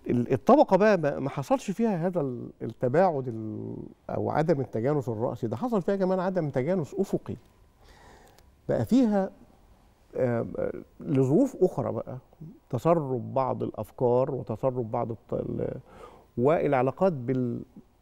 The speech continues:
تلاقي مثلًا واحد خريج من أمريكا، وواحد خريج من إنجلترا، وواحد خريج من هنا، وواحد جاي من هنا، وواحد جاي من هنا. فكل واحد بيخلق لنفسه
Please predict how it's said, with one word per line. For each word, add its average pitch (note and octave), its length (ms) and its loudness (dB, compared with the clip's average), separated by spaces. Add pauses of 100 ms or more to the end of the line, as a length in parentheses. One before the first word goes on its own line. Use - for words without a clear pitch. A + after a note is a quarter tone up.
(320)
تلاقي D#3+ 200 6
مثلًا E3 220 2
واحد C#3 220 0 (140)
خريج C3 300 0
من A#2 160 0
أمريكا، A#2 380 -2
وواحد A2+ 240 -2
خريج G#2+ 300 -4
من G#2+ 80 0
إنجلترا، G#2+ 460 -2
وواحد A2+ 300 -4
خريج G#2 280 -2
من G2+ 160 -2
هنا، A2 180 -2
وواحد A2+ 340 0
جاي A#2+ 160 2
من A2 140 -2
هنا، A2+ 200 -2
وواحد A2+ 340 -2
جاي - 100 2
من A2+ 160 0
هنا. A2+ 180 -2 (520)
فكل A3 340 4
واحد E3+ 400 4
بيخلق D3+ 440 0
لنفسه F3 540 0